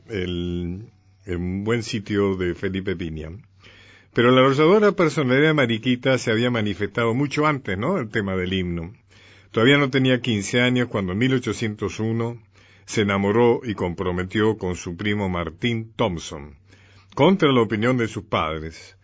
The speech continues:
Su tenacidad la llevaría a protagonizar uno de los juicios de disenso más famosos de la época.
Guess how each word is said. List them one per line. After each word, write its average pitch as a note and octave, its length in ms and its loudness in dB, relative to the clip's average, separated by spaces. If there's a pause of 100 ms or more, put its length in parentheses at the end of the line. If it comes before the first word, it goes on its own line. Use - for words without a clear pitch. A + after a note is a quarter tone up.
(380)
Su A2 160 -6
tenacidad A2+ 640 0
la A#2+ 100 2
llevaría A2 460 0
a - 20 -12
protagonizar F#2 840 -4
uno G#2 180 -4
de F#2 60 -2
los E2+ 140 -4
juicios G#2 680 -8 (240)
de G2 160 -2
disenso A2 760 -6 (800)
más E3 160 2
famosos C3 520 -2
de F#2 80 -2
la E2+ 160 -6
época. E2 420 -12